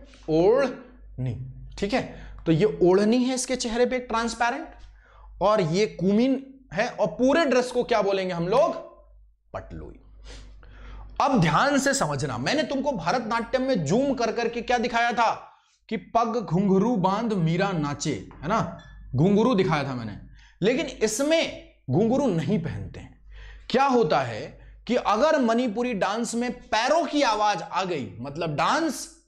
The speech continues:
खराब हो गया, तो इसमें घुंघरू हो ही नहीं सकता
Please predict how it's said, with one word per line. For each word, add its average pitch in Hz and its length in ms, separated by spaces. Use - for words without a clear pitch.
खराब 127 460
हो 98 160
गया, 82 200
तो 151 60
इसमें 165 340
घुंघरू 180 500
हो 123 120
ही 214 180
नहीं 185 180
सकता - 480